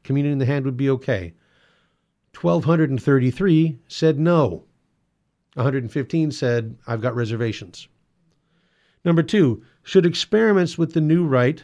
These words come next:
of receiving communion in the hand first take place in small communities with the assent of the local ordinary?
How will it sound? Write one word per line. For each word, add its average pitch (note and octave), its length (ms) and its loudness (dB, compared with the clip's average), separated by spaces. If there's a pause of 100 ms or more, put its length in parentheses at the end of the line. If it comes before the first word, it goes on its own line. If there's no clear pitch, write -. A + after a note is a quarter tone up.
(120)
of A2+ 260 -6 (100)
receiving A#2+ 400 -6
communion A#2 300 -4
in A2+ 60 -4
the G#2+ 60 -6
hand F#2+ 300 -6 (380)
first G#3+ 260 -2
take G3+ 220 0
place D#3+ 240 0
in D3 60 -4
small B2+ 320 -2
communities C3+ 600 -2
with C3+ 120 -6
the E3+ 80 -8
assent C3 260 -4
of C#3 60 -6
the C3+ 80 -8
local C3 260 -4
ordinary? B2 560 -8